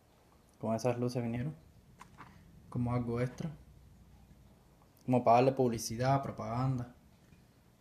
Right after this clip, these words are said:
lo entiendo. Acá las muestro completamente. Aquí es donde se enganchan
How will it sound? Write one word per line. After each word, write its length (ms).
lo 60
entiendo. 420
Acá 140
las 120
muestro 400
completamente. 800
Aquí 240
es 80
donde 300
se 120
enganchan 600